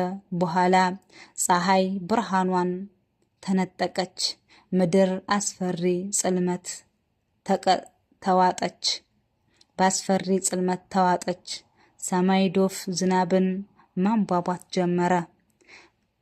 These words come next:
በከርስ ምድርም ታውቆ የነ-፣ ታው-፣ ታምቆ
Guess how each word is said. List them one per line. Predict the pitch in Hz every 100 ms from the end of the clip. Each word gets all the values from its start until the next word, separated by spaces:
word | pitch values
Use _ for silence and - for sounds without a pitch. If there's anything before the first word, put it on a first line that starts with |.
| _ _ _ _ _ _ _ _ _ _ _ _ _ _ _ _ _ _ _ _ _ _ _ _ _ _ _ _ _ _ 180
በከርስ | 185 190 214 208 202 - 214
ምድርም | 208 196 214 214 220 214 214 208
ታውቆ | - 208 202 202 202 202
የነ-፣ | 202 190 196 185 _ _ _ _ -
ታው-፣ | 202 196 196 - _ _ _
ታምቆ | - 202 202 202 208